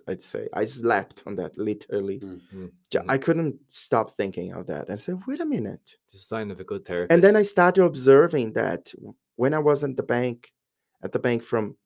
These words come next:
Speaker 1: twelve to six, I was such a stress. Why I, I caught myself with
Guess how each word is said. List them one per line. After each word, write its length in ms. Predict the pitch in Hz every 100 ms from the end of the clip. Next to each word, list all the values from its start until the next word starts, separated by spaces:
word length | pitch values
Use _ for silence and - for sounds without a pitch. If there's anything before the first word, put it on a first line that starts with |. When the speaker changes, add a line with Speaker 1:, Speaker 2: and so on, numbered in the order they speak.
| _ _
Speaker 1:
twelve 520 | - 123 127 113 107 -
to 140 | -
six, 680 | 101 - 143 139 - - - _ _ _ _ -
I 100 | 143
was 120 | 160 -
such 280 | - 165
a 40 | 151
stress. 440 | - 147 156 -
Why 220 | 123 117 -
I, 140 | 123 - _
I 160 | 123 131 _ -
caught 260 | 170 180
myself 540 | 156 131 139 120 110 _ _ - _ _
with 440 | 117 120 113 -